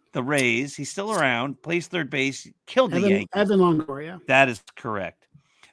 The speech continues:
Speaker 1: The next guy was, now we're going back to nineteen ninety-seven,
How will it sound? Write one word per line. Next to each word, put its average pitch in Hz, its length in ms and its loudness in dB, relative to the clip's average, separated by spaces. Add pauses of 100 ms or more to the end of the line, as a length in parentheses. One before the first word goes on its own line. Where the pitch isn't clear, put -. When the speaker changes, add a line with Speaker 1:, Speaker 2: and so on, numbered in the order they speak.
Speaker 1:
The 160 100 2
next 202 540 0
guy 127 380 2
was, 131 180 -6
now 160 180 0
we're 190 60 -2
going 165 160 -2
back 165 200 2
to 147 60 -4
nineteen 165 800 -4
ninety-seven, 147 1040 -6